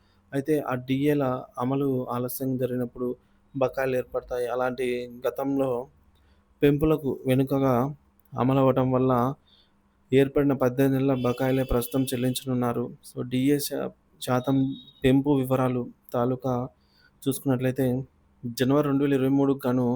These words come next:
డీఏ నాలుగు శాతం పెంపు, జూలై రెండు వేల ఇరవై మూడుకు గాను మరో నాలుగు శాతము, మొత్తం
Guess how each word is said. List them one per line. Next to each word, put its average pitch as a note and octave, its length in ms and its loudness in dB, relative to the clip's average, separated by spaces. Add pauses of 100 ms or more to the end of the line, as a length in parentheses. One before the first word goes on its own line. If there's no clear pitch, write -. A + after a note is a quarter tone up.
(560)
డీఏ C3 380 2 (120)
నాలుగు B2 380 0
శాతం B2 260 -4
పెంపు, B2 300 -4 (300)
జూలై C3+ 220 2
రెండు C3+ 220 0
వేల C3 120 0
ఇరవై C3 200 -2
మూడుకు B2+ 240 -2
గాను B2+ 180 -2
మరో B2 200 0
నాలుగు A#2+ 360 0
శాతము, B2 360 -6 (520)
మొత్తం B2+ 280 0